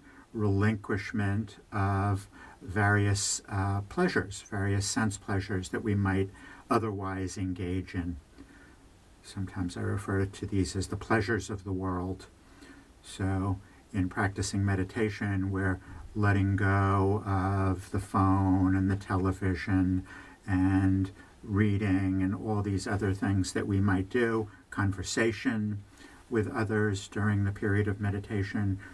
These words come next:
We're, uh, letting go. We're letting go of these external sense experiences. So this is a,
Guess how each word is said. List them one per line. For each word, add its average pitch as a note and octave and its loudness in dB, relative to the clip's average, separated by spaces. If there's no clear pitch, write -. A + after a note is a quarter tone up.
We're, G2+ -2
uh, G2+ 0
letting G#2 2
go. G2+ 0
We're G#2+ -2
letting G2 2
go F#2+ 0
of G2 0
these F#2+ 0
external G2+ 0
sense G2 -2
experiences. F#2 -2
So G2 -6
this F#2 -4
is F#2 0
a, G2 -2